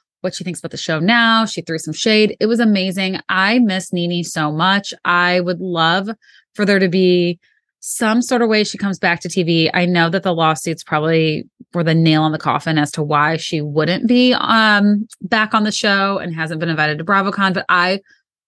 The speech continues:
God, if you, if you, oh, could you imagine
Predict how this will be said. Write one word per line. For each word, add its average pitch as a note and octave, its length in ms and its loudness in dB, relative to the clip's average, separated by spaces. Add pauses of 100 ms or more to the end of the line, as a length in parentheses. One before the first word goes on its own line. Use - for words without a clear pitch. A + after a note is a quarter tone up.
(140)
God, F#3 240 -2
if E3+ 160 -6
you, E3+ 260 0
if - 220 -12
you, - 80 -12 (120)
oh, D#3 280 -8
could E3 200 -8
you F3 120 0
imagine E3+ 580 -4